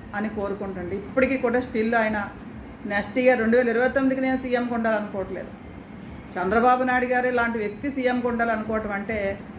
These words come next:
అది సిల్లీ పొలిటీషియన్ కాదు. ఎందుకంటే టాలెంట్, ప్రతిభ, గొప్పదనం ఉన్న వ్యక్తి,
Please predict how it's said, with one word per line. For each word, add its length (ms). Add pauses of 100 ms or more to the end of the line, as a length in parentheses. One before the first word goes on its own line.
(180)
అది 120
సిల్లీ 340
పొలిటీషియన్ 600
కాదు. 220
ఎందుకంటే 640 (1120)
టాలెంట్, 440 (2250)
ప్రతిభ, 340 (800)
గొప్పదనం 800 (840)
ఉన్న 160
వ్యక్తి, 800